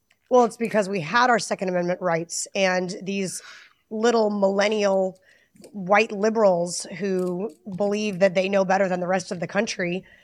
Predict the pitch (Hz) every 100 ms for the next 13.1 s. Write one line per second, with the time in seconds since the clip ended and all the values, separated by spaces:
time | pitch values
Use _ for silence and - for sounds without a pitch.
0 | - - 185 226 311 277 190 214 196 208
1 | 240 277 - 226 202 196 175 175 - 233
2 | 226 220 160 175 190 208 - 208 180 175
3 | 175 185 226 220 202 185 - 196 185 190
4 | 190 175 - 175 180 262 - - - -
5 | - 202 240 247 269 240 247 214 - -
6 | 247 240 226 254 233 220 320 277 - -
7 | - - 214 202 190 196 - - 190 208
8 | 220 214 226 233 214 - - 208 202 220
9 | - 208 226 214 240 320 - 190 160 -
10 | _ _ _ - 220 220 220 202 - 196
11 | 226 220 220 311 330 226 202 196 190 196
12 | 196 - _ _ _ _ - 214 214 202